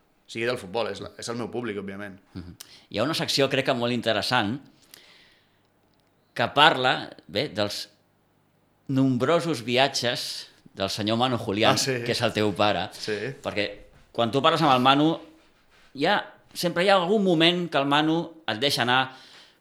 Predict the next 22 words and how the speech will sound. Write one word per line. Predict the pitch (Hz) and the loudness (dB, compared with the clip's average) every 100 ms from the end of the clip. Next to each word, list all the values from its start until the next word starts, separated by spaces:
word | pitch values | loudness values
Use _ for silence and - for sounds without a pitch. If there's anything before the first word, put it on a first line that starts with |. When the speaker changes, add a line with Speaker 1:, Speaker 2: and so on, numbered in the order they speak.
| _ | _
Speaker 2:
Pues | - 131 147 | -6 -2 0
el | |
año | 170 180 | 2 2
pasado | 151 170 165 | 2 4 4
que | 135 | 2
estuve | - 143 143 143 143 139 131 123 | -2 0 2 2 2 2 0 -2
en, | 120 110 107 101 98 - - | -4 -6 -6 -8 -10 -18 -10
Speaker 1:
Sí. | 107 101 - | -10 -10 -14
Speaker 2:
en | - 101 107 | -12 -8 -6
White | 127 110 | -6 -4
Hart | 98 | -4
Lane, | 104 117 120 110 | -2 -2 -2 -4
en | 107 104 | -2 0
Eagles | 110 117 120 | 0 -2 -2
Park, | 123 120 117 120 | 4 4 4 2
en | 110 110 | 0 0
aquí, | 104 101 120 123 | -2 -2 0 2
allà, | 104 107 117 123 | 2 4 6 4
no | 113 | 2
sé | 113 | -6
què. | 104 113 | -2 0
Speaker 1:
Sí. | 110 | 0